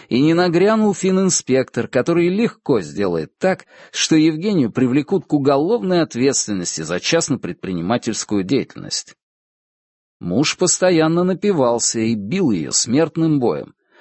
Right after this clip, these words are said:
Но Евгения хорошо помнила, как однажды, стоило ей только заикнуться о том, чтобы разойтись, он сказал угрюмо и веско:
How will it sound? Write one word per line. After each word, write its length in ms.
Но 60
Евгения 500
хорошо 540
помнила, 600
как 220
однажды, 680
стоило 460
ей 160
только 360
заикнуться 680
о 40
том, 200
чтобы 260
разойтись, 640
он 120
сказал 440
угрюмо 540
и 100
веско: 560